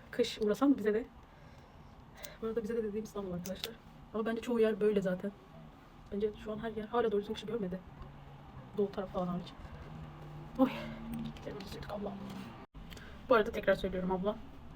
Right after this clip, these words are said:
Bu kaş sabitleyici değil. Bunun içine ben Hint ve badem yağı koyuyorum. Birkaç yıldır bunu yapıyorum. Böyle kaşlarımın içinden geçtiklerinde, incecik yaptıklarında. Bilmiyorum, besliyordur diye düşünüyorum en kötü.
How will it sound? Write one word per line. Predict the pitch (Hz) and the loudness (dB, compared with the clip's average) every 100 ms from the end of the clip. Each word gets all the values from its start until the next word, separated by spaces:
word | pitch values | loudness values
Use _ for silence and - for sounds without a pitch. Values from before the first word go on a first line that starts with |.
| - - - | -12 -12 -6
Bu | 208 220 226 | 2 2 2
kaş | - 220 | 2 4
sabitleyici | 190 185 196 190 175 | 4 0 -4 -4 -4
değil. | 160 - - | -4 -6 2
Bunun | 233 214 | 4 4
içine | - 196 196 | 4 6 6
ben | 240 - - - - - | 6 0 -10 -14 -14 -2
Hint | 240 254 - - | 0 0 -4 4
ve | 226 214 | 4 6
badem | 185 202 202 | 6 6 6
yağı | 180 185 - - - - - | 6 6 2 -14 -16 -6 0
koyuyorum. | 180 170 185 240 - - - - - 208 | 2 2 0 -6 -14 -16 -14 -14 -12 -8
Birkaç | - - - | -2 -2 -2
yıldır | - 175 185 | -2 0 2
bunu | 185 | 2
yapıyorum. | 180 - 180 180 | 2 2 2 4
Böyle | 185 180 175 - - - - - - | 4 4 0 -4 -12 -10 -8 -6 -6
kaşlarımın | - 196 - 190 180 196 208 - - - - - - - | -4 -6 2 4 4 2 2 -8 -14 -14 -12 -12 -12 -10
içinden | - 202 202 208 | -2 6 8 10
geçtiklerinde, | 196 - 202 202 185 190 196 | 8 6 2 4 6 4 4
incecik | 196 180 - | 4 4 4
yaptıklarında. | 196 - 190 185 185 202 - - - - - - 381 | 2 6 4 6 4 2 -4 -8 -10 -12 -12 0 6
Bilmiyorum, | 285 196 202 | 8 8 6
besliyordur | 220 277 208 190 | 6 6 6 8
diye | 190 | 6
düşünüyorum | 185 208 196 190 | 6 2 4 6
en | 196 | 6
kötü. | 226 208 240 | 6 6 4